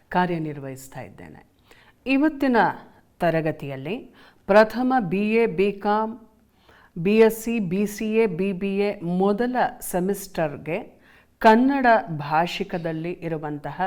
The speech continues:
ಸವಿಸ್ತರ ಪಠ್ಯಗಳನ್ನು ನಾನು ಮಾತಾಡ್ತಾ ಇದ್ದೇನೆ. ಹಿಂದಿನ ತರಗತಿಯಲ್ಲಿ ನೀವು ನವೋದಯದ ಬಗ್ಗೆ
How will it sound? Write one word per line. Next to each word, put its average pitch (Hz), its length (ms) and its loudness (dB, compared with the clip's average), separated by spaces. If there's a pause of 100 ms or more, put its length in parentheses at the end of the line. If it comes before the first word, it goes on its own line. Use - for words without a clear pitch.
(260)
ಸವಿಸ್ತರ 214 680 0 (580)
ಪಠ್ಯಗಳನ್ನು 165 1040 -4 (220)
ನಾನು 160 360 -6 (120)
ಮಾತಾಡ್ತಾ 151 500 -10
ಇದ್ದೇನೆ. - 460 -20 (880)
ಹಿಂದಿನ 277 480 2 (420)
ತರಗತಿಯಲ್ಲಿ 180 720 -2
ನೀವು 160 280 -6
ನವೋದಯದ 170 680 -2
ಬಗ್ಗೆ 151 360 -8